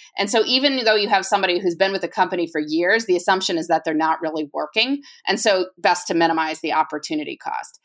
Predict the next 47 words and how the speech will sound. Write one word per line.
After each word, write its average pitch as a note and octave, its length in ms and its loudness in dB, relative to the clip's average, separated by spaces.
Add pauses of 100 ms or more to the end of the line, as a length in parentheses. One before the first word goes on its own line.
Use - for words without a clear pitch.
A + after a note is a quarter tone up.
(340)
And F4 140 0
if G4 160 0
you A#4 80 2
think C5+ 180 2
about - 140 4
it, - 40 -8
how A4+ 220 4
ridiculous A3+ 800 2
is A3+ 160 0
this? E3+ 240 -2
I G#3 60 -2
mean, G#3+ 100 4
so B3+ 160 2
many E4 180 4
people C4+ 280 2
have G3 100 -2
now F#3+ 220 4
worked F#3+ 260 2
from F3+ 100 -4
home F#3+ 260 2
for G3 100 0
the E3+ 140 -2
first F#3 300 2
time F3+ 200 2
since E3 260 -6
March. D#3+ 340 2 (400)
Many E4 260 2
people D#4+ 220 2
are F#3 120 4
working F3 340 0
longer F3 400 2
hours. B3+ 440 4
They're G#3 100 0
more F#3 220 0
likely F#3+ 280 0
to F3+ 80 -6
be F3 120 0
working E3+ 340 -4
nights E3 260 -4
and D#3 140 -8
weekends B3 460 -2
than A#3+ 120 -2
they A#3 120 2
were A3+ 180 4
in A3 120 2
the G#3+ 140 0
past. G3+ 320 4